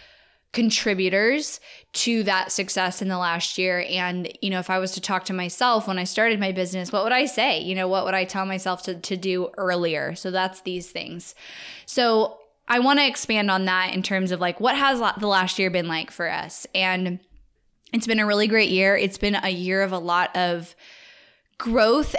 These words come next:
and then going from growth to stabilizing and growth to stabilizing. We've done a lot of changes and, and restructuring of things. And I feel like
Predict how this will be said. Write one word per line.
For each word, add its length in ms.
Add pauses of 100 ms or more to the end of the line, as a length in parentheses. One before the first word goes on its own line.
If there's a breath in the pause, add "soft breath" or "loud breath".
and 200
then 460 (140)
going 260
from 220
growth 460
to 120
stabilizing 760
and 160
growth 420
to 100
stabilizing. 760
We've 140
done 160
a 80
lot 160
of 140
changes 560
and, 240
and 280 (460 loud breath)
restructuring 840
of 80
things. 400
And 100
I 100
feel 280
like 400